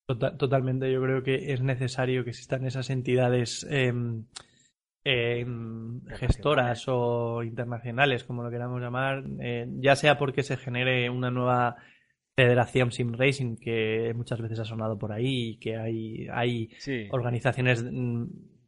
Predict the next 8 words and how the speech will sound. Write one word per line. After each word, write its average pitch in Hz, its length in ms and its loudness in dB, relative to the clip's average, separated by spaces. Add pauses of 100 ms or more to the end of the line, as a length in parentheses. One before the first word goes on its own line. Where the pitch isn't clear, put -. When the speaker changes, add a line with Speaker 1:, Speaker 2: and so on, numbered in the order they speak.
(120)
Speaker 1:
que 120 140 -2
no 127 160 4
sé, 135 320 4
mm, 131 360 -4
cómo 127 340 4
de, 123 400 2
mm, 117 340 -6 (320)
o - 20 -20